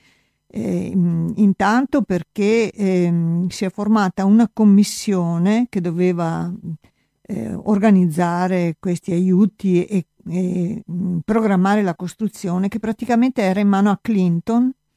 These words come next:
e da cui, eh, il governo haitiano, ehm, era, eh, praticamente estromesso.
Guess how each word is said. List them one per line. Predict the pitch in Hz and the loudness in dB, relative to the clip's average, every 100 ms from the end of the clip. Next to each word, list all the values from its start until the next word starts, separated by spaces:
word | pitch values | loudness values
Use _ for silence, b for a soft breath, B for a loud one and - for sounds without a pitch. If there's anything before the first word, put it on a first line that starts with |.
| b b b b b - | b b b b b -6
e | 240 | 0
da | 208 220 | 2 2
cui, | - 294 247 202 190 - | 2 2 4 4 2 -2
eh, | - 196 180 | -2 0 2
il | 202 | 2
governo | 185 226 226 196 185 175 175 175 202 | 2 0 2 0 0 0 -2 -2 -2
haitiano, | 208 - 214 170 165 175 208 233 214 - | 0 0 -2 -2 -2 0 0 0 -2 -4
ehm, | 185 185 185 175 180 175 175 165 170 170 - | -2 0 0 0 0 0 -2 -4 -10 -16 -8
era, | 220 214 202 185 175 _ _ _ _ _ | -2 0 2 0 0 _ _ _ _ _
eh, | - 185 170 170 165 165 165 - | -6 -4 -2 -2 -2 -2 -4 -4
praticamente | 202 - 240 220 185 214 233 | -4 -2 2 2 4 2 0
estromesso. | 196 208 185 175 175 170 - 180 | -2 -2 0 0 -2 -6 -8 -8